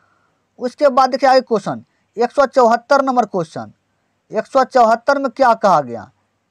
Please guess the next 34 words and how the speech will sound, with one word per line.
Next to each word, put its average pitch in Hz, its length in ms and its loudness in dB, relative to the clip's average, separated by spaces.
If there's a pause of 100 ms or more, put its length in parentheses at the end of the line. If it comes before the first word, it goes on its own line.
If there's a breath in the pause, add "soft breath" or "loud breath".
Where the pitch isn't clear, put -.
(960)
निम्नलिखित 294 640 -6
में 269 240 0
से 294 200 0
कौन 277 380 0
एक 269 260 0
उत्पादन 254 680 0
पदार्थ 247 480 0 (320 soft breath)
नहीं 233 540 -2
है? 165 280 -4 (380)
बताइए 233 340 2
एक 262 60 2
सौ 269 100 2
चौहत्तर 247 400 0
का 254 100 0
आंसर 247 200 -2
क्या 247 180 0
हो 226 100 4
जाएगा? 139 360 -4 (840)
ऑप्शन 226 360 0
ए 262 160 -4
हो 240 120 4
जाएगा, 185 240 2 (520)
सोडियम 247 380 0
सल्फेट 262 500 2
जो 233 140 0
है 208 220 4
उत्पादन 226 680 0
नहीं 214 360 -2
है। 127 240 -12 (1080)
उसके 240 280 0
बाद 262 180 2
देखिए 277 220 -2
आगे 262 180 4
क्वेश्चन, 165 460 -4